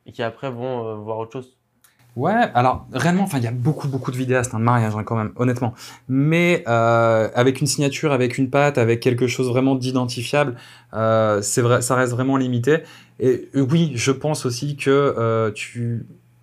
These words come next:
Speaker 2: enfin, moi, en tout cas, je me vois, je me vois pas faire ça toute ma vie. C'est une excellente école, en fait, parce que du coup, tu fais tout toi-même de A à Z, le tournage, le montage, l'étalonnage et livrer le produit final au marié. Euh, donc, du coup, t'apprends tout sur le terrain, dans le vif du sujet, et tu maîtrises rien,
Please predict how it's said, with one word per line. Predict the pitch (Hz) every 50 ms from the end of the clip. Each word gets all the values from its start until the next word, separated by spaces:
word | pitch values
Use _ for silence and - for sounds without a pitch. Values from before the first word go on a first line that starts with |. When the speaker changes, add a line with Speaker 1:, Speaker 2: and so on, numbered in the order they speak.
| _ -
Speaker 2:
enfin, | - 120
moi, | 135 139 151
en | 139
tout | -
cas, | - - 131
je | 123 120 120
me | 120 113
vois, | 110 117 120 117 117 113 131 127
je | 113 117
me | 127
vois | 117 120 117
pas | 123 123
faire | 123 127 123
ça | - - 120
toute | 120 - 120 113
ma | 113 110
vie. | 107 107 104 - - - - - -
C'est | - - - - 131
une | 127 127 131 135 139
excellente | 139 135 139 - 151 139 139 131 131
école, | 131 120 139 139 147 143 143 - - _ -
en | 107 110
fait, | 110 139 127 123
parce | - 120 120
que | - 120
du | 117 120 120
coup, | 120 147
tu | 139 - - -
fais | - 123 117
tout | 120 - 143
toi-même | 143 147 139 131 131 131
de | 127 123
A | 120 117
à | 113 113
Z, | 120 135 147 135 120 - - - - _ _
le | - 110 107
tournage, | - 110 107 110 113 117 113
le | 113 107
montage, | 110 107 104 117 113 113 107
l'étalonnage | 113 107 - 110 107 110 107 110 113 117 113 110 113
et | 110 107
livrer | 104 110 113 110 117 117 113
le | 113
produit | - - 113 113 113
final | 113 - - 113 110 110
au | 110
marié. | 110 104 107 117 131 135 - - - - - - - _ -
Euh, | 107 107 104 104
donc, | 110 117 120
du | 117 120
coup, | 120 -
t'apprends | - 131 123 - 139 135
tout | 131 - 156 151
sur | 143 - 151 135
le | 127 120
terrain, | 123 131 127 135 139
dans | 131 117
le | 113 117
vif | 123 123
du | 123 123
sujet, | 120 - 127 123 120 131 139 143 131 - - 117 117
et | 117 117
tu | 120 - -
maîtrises | 127 127 127 123 - - 127 117 120
rien, | 117 117 123 123 160 170